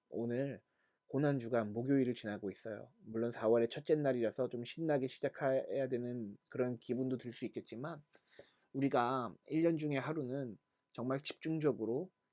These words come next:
예수님의 십자가에 대해서 묵상하고 생각해 봐야 돼요. 우리 사랑하는 사랑부 가족들,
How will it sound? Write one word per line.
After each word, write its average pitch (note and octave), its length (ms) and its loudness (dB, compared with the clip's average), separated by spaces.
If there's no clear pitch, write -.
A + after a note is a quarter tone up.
예수님의 B2 520 -4
십자가에 D#3+ 540 0
대해서 B2 440 0
묵상하고 C3 760 0
생각해 C#3+ 400 -6
봐야 B2 240 2
돼요. F#2 260 -4
우리 A2 140 -6
사랑하는 B2 440 -2
사랑부 C3 300 -2
가족들, A#2 580 0